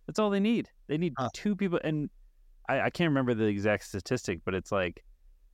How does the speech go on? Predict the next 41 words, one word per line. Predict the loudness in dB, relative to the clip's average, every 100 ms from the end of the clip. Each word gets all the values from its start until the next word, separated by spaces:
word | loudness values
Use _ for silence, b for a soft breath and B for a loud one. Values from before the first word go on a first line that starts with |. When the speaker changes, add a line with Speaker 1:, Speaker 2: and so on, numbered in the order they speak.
| -6
Speaker 1:
they | -2
have | 0 0
a | -2 -6 -4
very | 0 4 4 2
high | -2 -2 0 2
rate | 0 0 0 0 -2 -8
of | -10 -8
closing | -2 0 0 -2 -6 -6 -4
when | -4
someone | -2 -2 -2
comes | -2 -2 0
in | 0
'cause | 0
they're | 0
like, | 0 -2 -2
"I'm | 0 0
looking | 0 0 -2
for | 0 0
a |
mattress." | 0 0 0 -2 -4 -6
And | -4
then | 0
they | 0
walk | 0 0
in, | 0
they're | 0
like, | 0 0
"Wait, | 0 0
you | 0
have | 0 0 -2
every | -2 -2 -4
company | -4 -2 0 -2 -2 -8 _ _ _ _ -20 _ -20 -20 -8
pretty | 0 2
much? | 4 2 0 -6 -16 -2
Oh, | 4 6
I'll | 4
just | -2 -2
buy | 0 0
it | 0
here." | 0 0 0 -4 _ _
Speaker 2:
Yeah. | -6